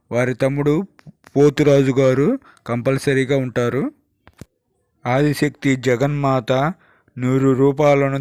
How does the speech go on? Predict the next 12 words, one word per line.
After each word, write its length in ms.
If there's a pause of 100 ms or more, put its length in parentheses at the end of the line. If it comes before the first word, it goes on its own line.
ధరించి 580 (800)
ఆయా 220 (180)
ప్రాంతంలో 720 (560)
ఆయా 320 (260)
గ్రామాలను 680 (120)
రక్షిస్తూ 560 (160)
ఉంటారు. 580 (1080)
ఈ 100 (160)
ఆలయంలో 440 (160)
వెయ్యేళ్ల 480 (140)
కాలం 360
నాటి 300